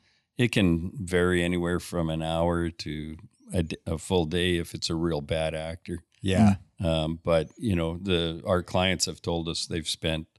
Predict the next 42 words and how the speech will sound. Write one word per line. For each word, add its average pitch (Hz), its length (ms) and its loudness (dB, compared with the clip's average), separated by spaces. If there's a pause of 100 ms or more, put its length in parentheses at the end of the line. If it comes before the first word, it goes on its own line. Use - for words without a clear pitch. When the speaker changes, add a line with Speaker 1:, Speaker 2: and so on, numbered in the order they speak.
(500)
Speaker 1:
you 104 80 0
know, 82 240 4
five 82 720 0
days 80 440 -2
to 76 140 -10
ten 82 360 -4
days 82 400 -6
on 87 160 -4
a 76 60 -6
wash 80 380 -2
pad 78 280 -4
constantly 82 680 -4
blasting. 80 680 -4 (360)
Speaker 2:
Yeah. 85 280 -4
Speaker 1:
The 101 100 4
real 135 260 6
challenge 101 580 2 (100)
<clears throat> - 260 4
where 127 380 6
we 101 120 4
make 101 280 2
the 101 60 -2
most 95 340 2
difference 87 400 -4
is 92 140 0
on 92 180 2
the 85 160 -2
outside 104 400 2
of 104 80 2
the 104 80 2
bundle, 107 360 -4 (680)
the 92 100 0
shell 95 300 6
side, 101 320 2
they 101 100 0
call 101 300 0
it. 110 180 -4
And 98 220 2
the 92 80 0
reason 107 420 4
is, 95 260 0
is 85 280 -4